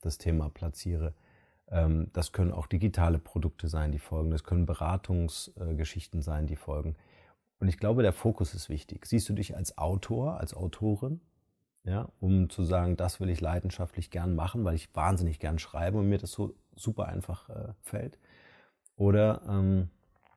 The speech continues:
bin ich jemand, der mit anderen Menschen zusammenkommen muss, um diese Menschen als Mentor zu begleiten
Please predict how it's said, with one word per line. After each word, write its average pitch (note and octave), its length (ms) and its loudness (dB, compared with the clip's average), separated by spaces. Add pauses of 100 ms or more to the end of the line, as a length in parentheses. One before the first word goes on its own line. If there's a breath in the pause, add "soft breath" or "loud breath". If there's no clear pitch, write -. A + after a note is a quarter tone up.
(280)
bin G#2+ 140 8
ich G2+ 180 6
jemand, F#2 420 6
der F2 260 4
mit F2 180 4
anderen F#2+ 280 2
Menschen F#2 320 0
zusammenkommen E2+ 680 0
muss, F#2+ 260 -2
um F2+ 460 2
diese F#2 260 0
Menschen F2+ 520 0
als D#2 240 -4
Mentor E2+ 640 -2
zu - 160 -6
begleiten E2+ 720 -2